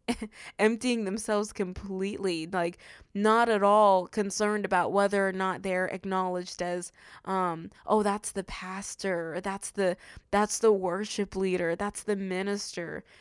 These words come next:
They actually, like, "Hey, I'm just human. <laughs> Like, <laughs> this is my name," you know? Like, they don't need to put some sort of fancy title, uh, in front of them. And the coolest thing about this, y'all, like,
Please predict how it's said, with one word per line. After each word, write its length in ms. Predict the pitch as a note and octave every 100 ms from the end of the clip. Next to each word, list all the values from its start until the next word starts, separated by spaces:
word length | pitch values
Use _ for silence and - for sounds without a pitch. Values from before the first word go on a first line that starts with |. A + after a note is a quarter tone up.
| - _ -
They 120 | A3
actually, 380 | A#3 A#3+ B3 A#3+
like, 240 | A3+ A3
"Hey, 280 | A#3 E4+ D#4+
I'm 220 | G#3 A#3
just 320 | C4 C4+ - _ _ _
human. 400 | - A#3 D#4 - -
<laughs> 60 |
Like, 280 | A#3 A3+ C4 - E4 -
<laughs> 280 | - - -
this 200 | A#3+ C#4
is 160 | D#4 C#4
my 220 | D4 D4
name," 460 | D4 D4+ A#3+ G3
you 120 | A3 A3+
know? 220 | A3+ B3
Like, 360 | B3+ A3 C#3+ G#3+
they 160 | A3+
don't 200 | A#3+ A3+
need 220 | G#3+ A3+ A3+
to 80 | G3
put 260 | A#3+ G#3+
some 180 | - G3+
sort 260 | G3+ G#3+ G3
of 180 | F3+ - - - _
fancy 600 | - A3+ B3 - F#3+ F3 -
title, 640 | - G#3+ A#3 A3+ E3 D#3+ - - -
uh, 340 | G3 F#3+ F3 -
in 140 | G3+ G3+
front 300 | - A3 D#4
of 160 | B3+
them. 240 | G3 C#3+ D3
And 420 | A3 G#3+ E3 F#3+
the 80 | G3+
coolest 400 | A#3+ C#4 C4+ -
thing 160 | A3+
about 280 | G3+ G3 A3+
this, 200 | A3 G#3+
y'all, 240 | F3 F3
like, 220 | E3+ E3+